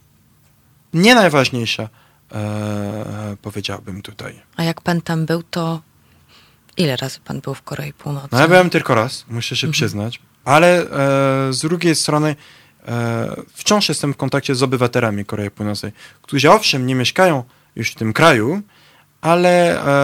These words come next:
Speaker 1: e, ten kontakt, e, umożliwia mi oraz dostarczone mi są regularne materiały pochodzące bezpośrednio z Korei Północnej, materiały, no, nigdzie nie opublikowane. E, także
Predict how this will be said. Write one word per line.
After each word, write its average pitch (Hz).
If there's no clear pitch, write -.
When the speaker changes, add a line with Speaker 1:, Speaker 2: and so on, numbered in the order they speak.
Speaker 1:
e, 139
ten 202
kontakt, 151
e, 131
umożliwia 165
mi 139
oraz 123
dostarczone 139
mi 120
są 117
regularne 135
materiały 135
pochodzące 127
bezpośrednio 139
z -
Korei 131
Północnej, 131
materiały, 135
no, 139
nigdzie 147
nie 151
opublikowane. 147
E, 123
także 202